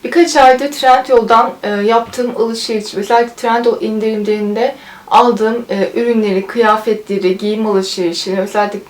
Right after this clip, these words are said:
hem kıyafet hem kozmetik, böyle karışık yaptığım alışverişleri sizinle paylaşmak istiyorum. Videoya geçmeden önce kanalıma abone olup videoyu beğenirseniz çok sevinirim. Şimdi hemen videoya geçelim.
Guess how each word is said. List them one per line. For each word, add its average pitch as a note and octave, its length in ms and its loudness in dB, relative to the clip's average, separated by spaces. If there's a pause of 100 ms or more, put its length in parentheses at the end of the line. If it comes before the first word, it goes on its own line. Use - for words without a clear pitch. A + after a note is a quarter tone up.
hem A#3 240 -6
kıyafet G3 480 -2
hem A3+ 160 -2
kozmetik, G3 600 -6 (360)
böyle B3 160 2
karışık B3+ 480 -2
yaptığım A#3 520 0
alışverişleri A3 680 -2
sizinle A#3 300 -4
paylaşmak F#3+ 480 -2
istiyorum. B3+ 540 -4
Videoya C#4 240 2
geçmeden C4+ 500 0
önce G#3+ 200 -4
kanalıma B3 460 0
abone A3+ 280 -2
olup F#3+ 120 -4
videoyu A3 300 2
beğenirseniz G#3+ 600 -4
çok G#3+ 180 -10
sevinirim. B3+ 520 0
Şimdi B3 260 -6
hemen A#3 420 -2 (500)
videoya G3 340 2
geçelim. G3 480 -4